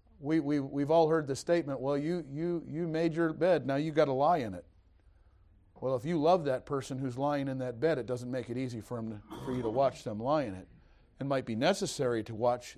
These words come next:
them lie in it. It doesn't make it easy because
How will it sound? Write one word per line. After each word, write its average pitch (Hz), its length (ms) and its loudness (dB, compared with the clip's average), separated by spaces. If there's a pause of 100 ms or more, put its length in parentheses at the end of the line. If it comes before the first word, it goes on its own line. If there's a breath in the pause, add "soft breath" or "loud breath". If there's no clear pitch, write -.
them 117 240 -2
lie 107 280 -6
in 101 120 -6
it. 135 120 -10
It - 640 -20
doesn't 143 220 0
make 127 200 -4
it 113 100 -10
easy 113 500 -8 (140)
because 143 580 -6